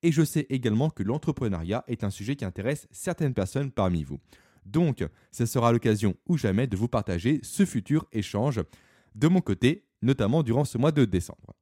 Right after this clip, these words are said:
Voilà pour les petits messages que je voulais vous faire passer. Maintenant, avant de passer à la réponse aux différentes questions qui m'ont été posées,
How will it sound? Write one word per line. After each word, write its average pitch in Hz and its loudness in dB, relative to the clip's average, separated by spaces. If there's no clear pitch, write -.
Voilà 170 4
pour 185 2
les 139 6
petits 135 -2
messages 160 0
que 117 2
je 123 4
voulais 127 4
vous 120 0
faire 151 -2
passer. - -6
Maintenant, 175 2
avant 131 4
de 143 4
passer 123 2
à 139 4
la 95 4
réponse 135 2
aux 95 0
différentes 135 0
questions 135 -2
qui - -4
m'ont 110 0
été 87 -4
posées, 87 -6